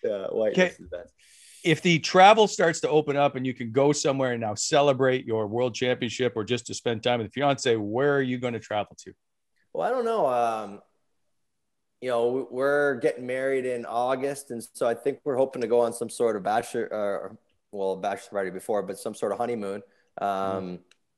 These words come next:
Speaker 1: so I don't know. We're trying to sort that all out. We gotta just wait to see what the government says about travel and everything. Um,
Speaker 3: Mm.
Speaker 1: get our shots, and then, and we'll go from there.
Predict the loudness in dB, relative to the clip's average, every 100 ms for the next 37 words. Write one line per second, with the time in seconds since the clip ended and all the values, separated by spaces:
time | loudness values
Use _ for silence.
0 | _ _ _ 0 4 6 6 2 0 4
1 | 6 6 4 2 0 2 4 4 6 6
2 | 6 6 8 6 6 6 4 2 -2 0
3 | 0 -2 -8 -2 -2 -2 -2 -2 -4 -2
4 | -2 0 -4 -4 -4 -4 -2 -4 -4 -6
5 | -6 -6 -6 -4 -6 -6 -12 -20 _ _
6 | _ -14 -14 -2 2 4 4 6 6 6
7 | 4 0 2 2 2 0 0 4 4 4
8 | 0 -2